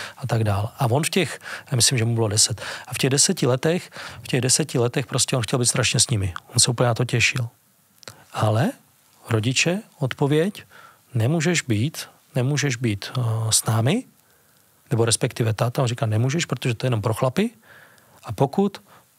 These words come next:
nebudeš chlap a nebudeš makat, tak s náma nemůžeš. Takže seš slaboučkej, buď tady s maminkou, buď tady se ségrou,“ a prostě, a on si musel hrát ve světnici. Jo? A teď si vemte. Takže vlastně on zjistil,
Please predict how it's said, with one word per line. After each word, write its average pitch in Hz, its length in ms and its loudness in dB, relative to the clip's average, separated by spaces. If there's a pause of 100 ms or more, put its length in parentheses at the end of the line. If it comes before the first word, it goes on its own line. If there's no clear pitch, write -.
(400)
nebudeš 127 460 2
chlap 147 380 2
a 165 40 0
nebudeš 123 300 2
makat, 113 360 0
tak 123 140 -4
s - 80 -2
náma 120 180 2
nemůžeš. 107 500 -2 (180)
Takže 113 240 -2
seš - 260 2
slaboučkej, 139 720 0 (240)
buď 117 160 -2
tady 110 160 0
s 101 60 2
maminkou, 123 500 0
buď 110 140 -2
tady 110 160 -2
se 120 80 2
ségrou,“ 113 500 2 (380)
a - 100 -6
prostě, 107 460 -2 (100)
a 147 80 0
on 113 120 0
si - 120 2
musel 113 200 2
hrát 104 300 0
ve 113 80 0
světnici. 113 560 -2 (1700)
Jo? 151 160 0 (560)
A 120 100 -2
teď 151 160 2
si 208 120 4
vemte. 135 380 0 (600)
Takže 120 240 2
vlastně 151 520 2
on 202 180 4
zjistil, 123 560 0